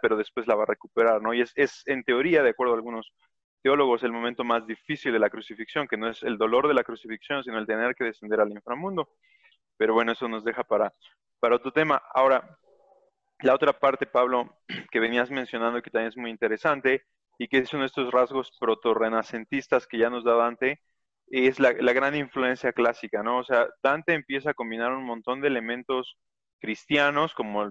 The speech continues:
la misma idea del Satanás, del inframundo, de, de subir al cielo, eh, con un montón de elementos clásicos, ¿no? Simplemente elige a Virgilio porque es como su autor favorito, entonces decide que él sea su guía,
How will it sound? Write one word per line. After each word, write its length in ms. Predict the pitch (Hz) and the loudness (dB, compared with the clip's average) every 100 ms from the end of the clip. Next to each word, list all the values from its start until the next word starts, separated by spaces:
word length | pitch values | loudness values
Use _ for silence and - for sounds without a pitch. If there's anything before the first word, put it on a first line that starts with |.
| 104 107 | -8 -8
la 120 | 107 | -6
misma 280 | 117 120 117 | -6 -2 2
idea 120 | 113 | 4
del 220 | 107 101 - | 2 -2 -4
Satanás, 520 | 107 107 110 113 107 | -2 0 0 0 0
del 140 | 104 | -4
inframundo, 560 | 104 110 107 113 110 104 | -4 -6 -4 -6 -2 -2
de, 180 | 98 101 | -2 -4
de 120 | 101 | -8
subir 340 | - 107 110 | -10 -6 -2
al 80 | 107 | -2
cielo, 480 | - 117 110 110 107 _ _ _ _ _ | 0 2 2 2 -2 _ _ _ _ _
eh, 560 | 113 107 107 107 110 - - _ - - - - | 0 0 0 -4 -8 -16 -20 _ -18 -18 -16 0
con 220 | 151 156 | 2 4
un 120 | 151 | 0
montón 320 | 143 139 147 139 | -2 -2 0 2
de 80 | |
elementos 520 | 131 120 123 117 117 - | 2 2 -4 -6 -10 -2
clásicos, 540 | 117 113 104 - 101 | 0 0 -6 -14 -4
¿no? 300 | 117 135 123 | -2 -2 -4
Simplemente 560 | - 135 127 127 123 123 | -8 -6 -4 -4 0 -2
elige 240 | 120 143 | -2 -2
a 60 | 120 | -2
Virgilio 560 | 113 - 131 127 123 - | -2 -6 -8 -2 -4 -4
porque 360 | 107 - 104 - _ _ _ - | -10 -4 -6 -6 _ _ _ -6
es 280 | 117 - - | -6 -6 -10
como 280 | - 107 107 | -8 -6 -4
su 120 | 113 | -2
autor 320 | 107 123 120 | 0 2 0
favorito, 540 | - 117 113 123 127 113 | 0 -2 -2 -2 -4 -4
entonces 300 | 113 113 107 | -6 -8 -8
decide 360 | 110 120 120 | -6 -2 -2
que 100 | - | 0
él 60 | 117 | -2
sea 120 | 120 | -4
su 120 | - 120 | -8 -4
guía, 320 | 123 120 | 0 0